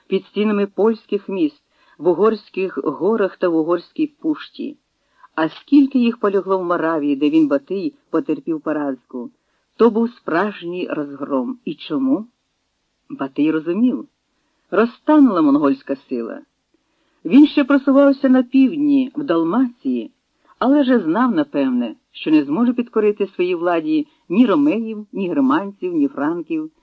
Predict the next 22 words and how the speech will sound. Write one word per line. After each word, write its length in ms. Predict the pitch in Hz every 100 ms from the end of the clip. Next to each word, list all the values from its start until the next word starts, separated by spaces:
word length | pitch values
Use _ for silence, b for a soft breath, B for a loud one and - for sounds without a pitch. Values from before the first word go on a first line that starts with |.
| _ _ -
ні 160 | 170
далеку 600 | 156 151 180 185 170 165 -
Гішпанію. 880 | 147 165 - - 143 139 131 127 123 _ _ _ _ _ _ _ _
Ні, 460 | 214 269 214 131 - -
не 180 | 185
викрише 500 | 247 320 - 160 -
його 380 | 147 143 143 143
бойовий 360 | 143 151 151 151
кінь 340 | - 180 156
копитом 580 | 139 - - 160 160 147
вогню 480 | 143 135 151 185 180 B B -
об 160 | 143
крем'янисті 720 | - 160 156 160 180 _ 160
береги 340 | 147 147 147 156
останнього 720 | 139 - - 135 135 131 135
моря. 360 | 127 123 120 117 - _ _ _ _ _ _ _ _
Батий 320 | 151 175 233
все 200 | 226 -
частіше 480 | 202 185 - 208 202
задумувався, 760 | 185 196 202 208 143 131 135 131
що 240 | - -
робити. 540 | 170 185 240 240 -